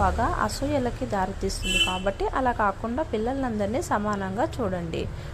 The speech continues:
ఓకే ఫ్రెండ్స్, నేను చెప్పిన ఈ వీడియో కనుక మీకు నచ్చినట్లయితే లైక్ చేయండి, షేర్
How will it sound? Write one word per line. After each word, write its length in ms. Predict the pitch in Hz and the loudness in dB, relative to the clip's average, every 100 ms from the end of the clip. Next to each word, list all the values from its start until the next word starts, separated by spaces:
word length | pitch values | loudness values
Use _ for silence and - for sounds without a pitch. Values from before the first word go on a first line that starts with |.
| - 302 | -2 -2
ఓకే 200 | 311 330 | 0 -2
ఫ్రెండ్స్, 540 | - 311 311 302 - | 0 0 0 -2 -2
నేను 220 | 208 214 | 0 0
చెప్పిన 300 | 214 208 214 | 0 -2 -2
ఈ 260 | 208 202 208 | 0 0 -2
వీడియో 380 | 202 214 233 - - - - - - - | 0 0 0 -2 -6 -8 -8 -8 -6 -6
కనుక 240 | 190 196 | -4 -4
మీకు 220 | 190 180 | -4 -2
నచ్చినట్లయితే 640 | 185 185 - 220 233 233 214 | -4 -4 -6 -2 -2 -2 -2
లైక్ 240 | 170 180 | -2 -4
చేయండి, 280 | - 294 302 | -4 -4 -2
షేర్ 220 | 302 | -2